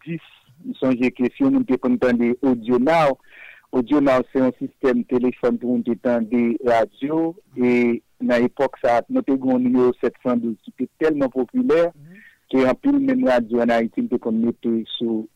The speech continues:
Speaker 1: à téléphone là pour monter qu'attendre. Et le système, ça a devenu aussi populaire qu'il envahit le monde. Là, Total Mix commence comme ça.
Speaker 2: Mhm.
Speaker 1: Mais à partir de janvier, quatorze janvier deux mille onze,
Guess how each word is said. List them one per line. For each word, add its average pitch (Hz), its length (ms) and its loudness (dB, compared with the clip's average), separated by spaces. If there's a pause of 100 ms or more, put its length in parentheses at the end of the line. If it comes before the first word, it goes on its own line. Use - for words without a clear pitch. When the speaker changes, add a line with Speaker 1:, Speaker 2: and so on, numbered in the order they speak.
(240)
Speaker 1:
à 117 160 0
téléphone 117 540 -2
là 120 100 0
pour 120 160 -6
monter 110 240 -4
qu'attendre. 113 440 -4
Et 151 120 0 (240)
le 127 240 0 (140)
système, 131 360 -4
ça 123 60 0
a 117 40 0
devenu 117 400 -4 (200)
aussi 143 340 -2
populaire 143 520 0
qu'il 123 120 -8
envahit 123 460 -2 (400)
le 123 80 -6
monde. 113 160 -2
Là, 135 140 2
Total 147 300 0
Mix 151 140 -8
commence 165 300 0 (180)
comme 120 140 -2 (100)
ça. 151 340 -2
Speaker 2:
Mhm. 135 160 -18
Speaker 1:
Mais 135 220 2 (120)
à 135 120 0
partir 143 400 0
de 147 320 -4 (180)
janvier, 131 760 -2
quatorze 139 440 0
janvier 123 360 -4
deux 120 140 -2
mille 117 260 -2 (100)
onze, 302 400 0